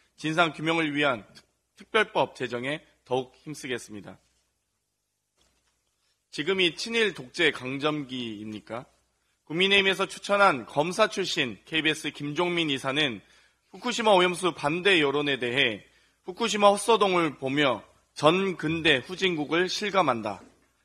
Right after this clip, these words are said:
정신적 전근대성을 벗어나지 못하면 문명 개화가 덜 된 남조선인일 뿐"이라며 국민을 미개한 사람들로 비하했습니다.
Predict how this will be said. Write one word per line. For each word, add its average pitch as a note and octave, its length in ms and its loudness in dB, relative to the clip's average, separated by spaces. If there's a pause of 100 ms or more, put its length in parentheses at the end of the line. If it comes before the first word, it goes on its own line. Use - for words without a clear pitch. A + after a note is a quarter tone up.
(220)
정신적 G3+ 760 0
전근대성을 D#3+ 840 -2
벗어나지 D3+ 520 0
못하면 C3+ 560 0 (320)
문명 E3+ 480 0
개화가 C#3+ 440 6
덜 C3 280 4
된 D#3 300 2 (240)
남조선인일 D3 1120 0
뿐"이라며 B2+ 1300 -2
국민을 D3+ 500 2 (220)
미개한 F3 460 6
사람들로 F3 680 0
비하했습니다. A2 840 2